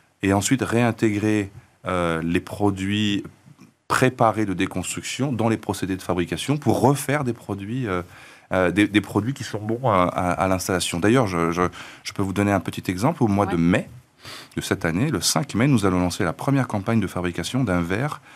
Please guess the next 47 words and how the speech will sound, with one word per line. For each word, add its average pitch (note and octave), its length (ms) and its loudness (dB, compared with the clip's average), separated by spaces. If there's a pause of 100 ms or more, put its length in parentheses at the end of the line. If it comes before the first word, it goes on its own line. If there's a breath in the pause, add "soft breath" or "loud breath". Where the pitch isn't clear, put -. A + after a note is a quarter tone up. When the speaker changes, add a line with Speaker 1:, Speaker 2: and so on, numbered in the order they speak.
(160 loud breath)
Speaker 1:
produit G2 560 -2
cent - 260 2
pour - 260 -8
cent D3 300 -4
à G2 80 0
base F#2+ 220 0
de F#2 60 -2
recyclage F#2+ 540 -2 (380 soft breath)
avec A2 320 2 (220)
énergie A2+ 340 2
verte E2+ 360 -10 (440)
en F2 60 -6
plus. - 380 -16
Donc F2 180 -2
c'est - 100 0
un, E2+ 140 2 (200)
un E2+ 140 -2
verre F#2+ 280 2
qui A2 100 -2
sera G#2+ 280 2
zéro F#2 280 0
net F#2 120 -2
carbone. D2+ 380 -6 (800)
Speaker 2:
Que - 80 -8
vous F3+ 220 -2
allez F3+ 120 2
récupérer F#3 540 0
donc F3+ 180 -4
sur G3 280 0
des F3 320 2
anciens G3 260 0
chantiers B3 640 0
en A#3+ 60 4
Speaker 1:
Voilà, C3 260 4
c'est - 100 -2
ça. - 180 0
Speaker 2:
déconstruction ? B3+ 160 0
Speaker 1:
Donc F2+ 100 -4
c'est G2 80 -2
du F2 180 -2
verre, G2+ 360 2
euh, E2+ 180 2
que F2 140 0
nous F2+ 120 2
récupérons F2+ 480 -2
des E2 100 0
marchés. C#3+ 400 -4